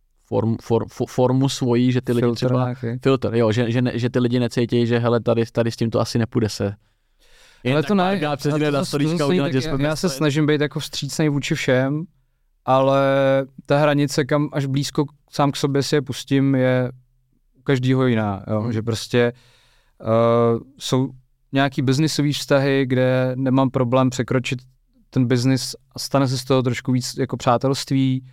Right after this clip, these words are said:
Speaker 2: Jsou nějaký přátelský vztahy, ze kterých se stane jako biznis, nebo jsou lidi, eh, se kterýma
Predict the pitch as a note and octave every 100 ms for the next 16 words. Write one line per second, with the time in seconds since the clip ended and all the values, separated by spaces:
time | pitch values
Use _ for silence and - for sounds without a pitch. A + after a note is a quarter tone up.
0 | _ _ _ - - C3+ C3+ C3 C3 C#3
1 | C3+ - C#3+ B2+ C#3 B2+ - C3 - C3+
2 | C3+ B2+ - - - B2+ C3 C3+ B2+ B2
3 | B2+ - C3 B2+ B2+ B2 B2 C#3 D3+ D#3+
4 | - - - _ _ _ - B2 B2 -
5 | C3+ C3 B2+ C3 C3 C3 C3 C3+ B2 B2
6 | B2 A#2+ A#2+ B2 B2+ _ _ _ _ _
7 | - C#3+ C3+ C#3+ B2+ C3 C3 C3 B2+ B2